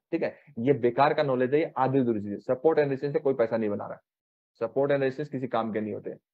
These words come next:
वो, वो बने ही टूटने के लिए। क्यों? अगर आप,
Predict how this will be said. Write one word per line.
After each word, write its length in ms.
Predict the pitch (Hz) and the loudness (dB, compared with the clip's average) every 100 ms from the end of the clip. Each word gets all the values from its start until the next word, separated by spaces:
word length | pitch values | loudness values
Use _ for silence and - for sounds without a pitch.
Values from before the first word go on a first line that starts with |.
| 120 | 2
वो, 160 | 135 151 - - | 4 4 0 -4
वो 120 | 131 | 0
बने 320 | 143 120 147 196 | 4 6 8 8
ही 100 | 214 | 8
टूटने 380 | 180 139 131 | 4 0 0
के 80 | 107 | 0
लिए। 160 | 104 101 | -2 -6
क्यों? 280 | 104 113 - - _ _ _ _ _ _ _ _ _ _ - | -4 -2 -2 -8 _ _ _ _ _ _ _ _ _ _ 4
अगर 280 | 127 160 226 | 6 8 6
आप, 380 | - 156 165 | 6 4 2